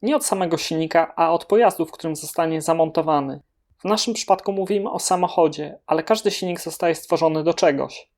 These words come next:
Inaczej zbudowane są silniki motocyklowe, które przynoszą małe obciążenia, ale muszą gwarantować motocyklowi osiąganie jak największych prędkości.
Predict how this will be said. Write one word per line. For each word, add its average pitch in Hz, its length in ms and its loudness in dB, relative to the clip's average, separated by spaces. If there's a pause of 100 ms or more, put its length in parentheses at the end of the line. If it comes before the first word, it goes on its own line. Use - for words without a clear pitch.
Inaczej 196 320 2
zbudowane 156 500 2
są 156 140 -4
silniki 156 380 -6
motocyklowe, 147 760 -2
które 156 220 -6
przynoszą 160 420 -4
małe 156 300 4
obciążenia, 156 720 -2
ale 160 160 4
muszą 160 260 0
gwarantować 160 680 0
motocyklowi 160 600 -2
osiąganie 160 420 -2
jak 156 160 -4
największych 160 400 -8
prędkości. 170 760 -4